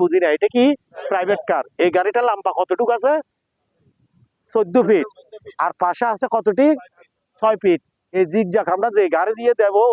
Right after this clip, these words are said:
ওই গাড়ি দেড় গুণ পরিমাণ হইতে হবে। এই জিগজ্যাগ সাজা-, সাজাইতে হইলে কয়টা কুটি লাগে? আটটা কুটি লাগে।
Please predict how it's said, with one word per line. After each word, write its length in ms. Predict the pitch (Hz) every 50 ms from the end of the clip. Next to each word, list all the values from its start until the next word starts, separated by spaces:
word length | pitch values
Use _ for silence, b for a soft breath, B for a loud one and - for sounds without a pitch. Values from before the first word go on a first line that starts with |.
| 208 - 175
ওই 80 | 175 170 156 170
গাড়ি 220 | 170 180 214 226 208 226 262 - _ _ _ _ _ _ _ _ _ _ _ _ _ _ _ _ _ _ _ 160
দেড় 180 | 220 233 226 202
গুণ 100 | 196 214 202 -
পরিমাণ 260 | 196 185 185 175 170 156 170
হইতে 160 | 175 - 185 165
হবে। 140 | 131 113 123 - 139
এই 80 | 170 175 -
জিগজ্যাগ 280 | - 233 196 - 214 - -
সাজা-, 460 | - 220 214 233 226 220 226 233 185 151 -
সাজাইতে 340 | - 208 202 226 220 - 247 233
হইলে 200 | 214 208 233 247 269 - _ _ _ _ _
কয়টা 220 | - 185 185 240 233 -
কুটি 180 | 262 220 254 247 254
লাগে? 200 | 254 254 285 311 320 - _ _ _ _ _ _ _ _ _ _ _ _ _ _ _ _ _ _ _ _ _ _
আটটা 340 | 175 190 190 - _ - 220 -
কুটি 200 | 240 214 - 185 160
লাগে। 220 | 151 143 120 107